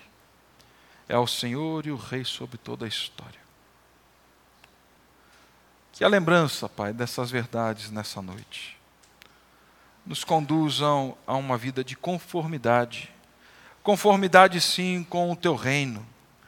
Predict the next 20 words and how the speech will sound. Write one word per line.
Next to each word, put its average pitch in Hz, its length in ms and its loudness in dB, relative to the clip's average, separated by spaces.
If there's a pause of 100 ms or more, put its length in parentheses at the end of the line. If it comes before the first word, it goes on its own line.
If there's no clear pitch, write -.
(420)
Conformidade 170 920 8
com 156 600 0 (400)
a 180 140 8
cidade 175 460 6
santa. 165 640 0 (1160)
Mas 175 280 8
não 185 600 4 (1000)
com 156 200 -2
prédios, 131 960 0 (720)
não 165 140 -8
com 165 160 -2
ruas, 127 840 -2 (920)
mas 127 200 2
com 143 160 -6
o 139 40 -8
caráter 135 720 2
do 123 100 -16
teu 120 140 -10
Filho 120 220 -12
Jesus. - 600 -12